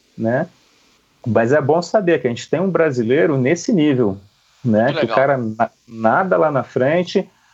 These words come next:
Speaker 1: segura o pedal ali com quem disputa a prova, né? E tem potencial de correr melhor, do, apresentar uma corrida melhor do que ele correu, né? Tem, a gente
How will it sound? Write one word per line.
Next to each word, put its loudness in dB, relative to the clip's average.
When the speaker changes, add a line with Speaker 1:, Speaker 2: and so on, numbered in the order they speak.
Speaker 1:
segura 0
o 0
pedal 2
ali 0
com -6
quem -2
disputa -2
a 2
prova, 0
né? -2
E -4
tem 0
potencial 0
de -8
correr 0
melhor, 2
do, -10
apresentar -2
uma 0
corrida 0
melhor 0
do -14
que -2
ele -2
correu, 0
né? 0
Tem, 0
a -4
gente -6